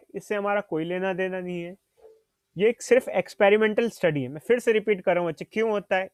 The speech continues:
इससे हमारा कोई लेना देना नहीं है, सिर्फ एक्सपेरिमेंटल स्टडी है। When I is equal to E, deviation will be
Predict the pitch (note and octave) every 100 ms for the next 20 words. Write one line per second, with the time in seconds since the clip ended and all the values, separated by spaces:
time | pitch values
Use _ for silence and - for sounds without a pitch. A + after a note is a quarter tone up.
0 | - - G3 F#3 F#3 F3 E3 E3 E3 D#3+
1 | D#3 D#3 D#3+ G#3+ _ - G#3 - - E3
2 | - E3+ F3 F3 D#3+ - C3 A#2 A#2+ _
3 | _ _ _ _ D3+ G#3 G#3 F#3+ A3+ G3+
4 | G#3 A3 G3 A#3+ F3+ G3 _ _ - _
5 | _ _ _ _ _ _ _ - C#3 E3+
6 | F#3 G3+ G#3 G#3+ G3+ F#3+ B3+